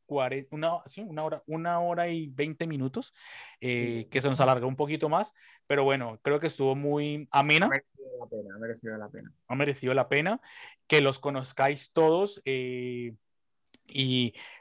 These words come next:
Speaker 1: ah, recuerden, Portemetrics, eh, pueden encontrar a Daniela en LinkedIn, a Mateo también, cualquier cosa, yo sé que ellos van a responder,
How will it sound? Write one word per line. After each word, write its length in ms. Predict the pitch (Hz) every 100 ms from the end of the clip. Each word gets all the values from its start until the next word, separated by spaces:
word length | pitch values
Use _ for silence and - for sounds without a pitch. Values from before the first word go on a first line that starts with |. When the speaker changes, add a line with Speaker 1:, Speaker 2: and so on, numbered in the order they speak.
| _ _ _ -
Speaker 1:
ah, 100 | 135
recuerden, 460 | 135 123 151 165 151
Portemetrics, 840 | 143 131 151 160 156 185 170 -
eh, 340 | 139 127 123 -
pueden 160 | 135 147
encontrar 340 | 143 131 127
a 20 |
Daniela 560 | 131 135 123 123 131 135
en 220 | 127 120
LinkedIn, 640 | 139 160 185 170 170 165 147
a 80 |
Mateo 380 | 131 120 - 127
también, 420 | 135 123 135 165
cualquier 360 | 160 139 - 123
cosa, 240 | 139 135
yo 120 | 135 127
sé 140 | 139
que 100 | 135
ellos 140 | 131
van 100 | 135
a 60 | 135
responder, 580 | 135 131 120 113 175